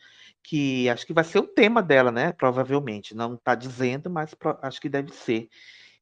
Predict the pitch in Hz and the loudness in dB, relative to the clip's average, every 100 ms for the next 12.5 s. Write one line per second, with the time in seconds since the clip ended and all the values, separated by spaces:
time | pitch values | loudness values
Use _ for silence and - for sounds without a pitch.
0 | _ _ 143 151 - 240 269 262 294 415 | _ _ 4 6 8 4 6 4 6 4
1 | 233 160 226 165 127 127 127 - 139 160 | 4 8 8 8 6 4 2 2 0 0
2 | 147 143 - 151 151 143 123 143 - 110 | -6 -8 -2 -2 -2 -2 -2 -4 -10 -6
3 | 123 165 _ _ _ _ - 117 113 113 | -6 -8 _ _ _ _ -4 -4 -2 -4
4 | 127 123 117 - 131 107 98 117 131 151 | -4 -6 -8 -6 -6 -4 -4 -6 -6 -10
5 | 156 _ _ 127 123 120 117 113 110 104 | -12 _ _ -2 -2 -2 -4 -2 -4 -4
6 | 98 92 92 - - 120 123 123 131 - | -6 -10 -12 -14 -4 -4 -2 -2 -4 -2
7 | 117 - 131 135 127 123 - 113 127 151 | -2 -2 0 2 2 -2 -4 -4 -4 -4
8 | 131 127 113 107 98 - - _ - 123 | -4 -6 -10 -12 -12 -12 -20 _ -12 -6
9 | - 113 120 120 123 120 113 107 - 147 | -6 0 0 0 0 2 2 0 -4 -2
10 | 185 165 - 104 123 214 113 - 117 113 | 0 -2 0 2 2 -2 -8 -2 2 2
11 | 107 120 123 117 113 117 123 - 113 113 | 0 -2 0 0 0 -2 -4 -4 -6 -2
12 | 110 113 170 - | -4 -4 -6 -14